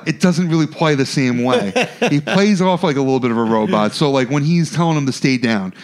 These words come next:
Speaker 1: and he's telling him to stop fighting and going into that, that, uh,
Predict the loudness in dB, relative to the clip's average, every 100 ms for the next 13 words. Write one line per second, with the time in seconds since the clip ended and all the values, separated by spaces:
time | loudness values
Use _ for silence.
0 | -20 -14 -2 -2 0 0 0 0 -4 0
1 | -2 0 0 0 -2 -6 -14 -18 -6 -2
2 | 0 2 0 0 0 2 0 -2 -8 -2
3 | 0 2 2 2 0